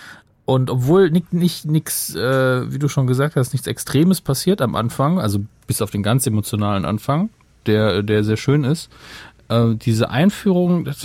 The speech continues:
ist mir sehr, sehr schwer gefallen, da reinzukommen, weil da wirklich nur zwischendurch einmal ganz kurz der Titel des Films, Rogue One, und dann geht's einfach weiter.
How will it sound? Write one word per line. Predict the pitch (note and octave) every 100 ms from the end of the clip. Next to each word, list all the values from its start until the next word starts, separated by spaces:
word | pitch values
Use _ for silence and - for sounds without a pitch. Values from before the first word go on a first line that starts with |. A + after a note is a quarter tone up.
| -
ist | - C#3+
mir | B2+
sehr, | E3+ E3+
sehr | D#3+
schwer | - C#3+ C3+
gefallen, | C3 B2+ A#2+ A#2
da |
reinzukommen, | G#2+ A2+ B2 - - A2+ A2 - - -
weil | G#2+ A2
da |
wirklich | C3 C#3+ C3+
nur | B2
zwischendurch | - D#3 C#3+ C3 C3
einmal | A#2+ A#2+
ganz | C#3+ -
kurz | C#3 -
der | A#2
Titel | D#3+ B2+
des | A2+
Films, | C#3 A#2+
Rogue | C#3+ C3+ C3+
One, | G#2 - -
und | A#2+
dann |
geht's | B2 B2+
einfach | B2 B2+ A2
weiter. | G#2 C#3+ G#3 A#3